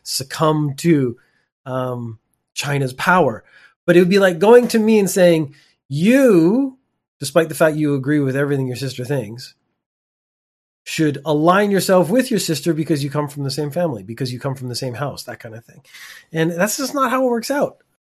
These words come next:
China then went on to declare that the U S is exaggerating ideological differences to sow confrontation and division. Now, Japan and America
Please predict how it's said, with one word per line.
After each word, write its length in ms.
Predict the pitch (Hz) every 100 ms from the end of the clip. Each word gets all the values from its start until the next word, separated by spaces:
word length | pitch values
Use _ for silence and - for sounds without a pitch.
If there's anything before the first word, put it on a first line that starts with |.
| _ _ _ -
China 260 | 160 165
then 360 | 151 156 135 151 151
went 160 | 139
on 80 | 139
to 100 | 135
declare 380 | 123 - 135 127
that 160 | 117
the 80 | 113
U 240 | 131 143 143
S 300 | - - - _ _ _ _ _ -
is 140 | 127
exaggerating 1120 | 131 127 120 139 170 165 175 147 120 95 85 - _ _ _ 123
ideological 800 | 139 147 143 127 139 135 135
differences 800 | 120 127 151 135 - - - - _ _ _
to 140 | -
sow 420 | 120 - 139 135
confrontation 960 | 135 - 143 135 123 - 131 127 123 110 - _ -
and 160 | 127
division. 380 | 113 113 113 90 - - _
Now, 240 | 151 147 139 _ _ _ _
Japan 640 | - 139 180 220 233 226 -
and 140 | 185
America 720 | 196 147 120 110 - 95 -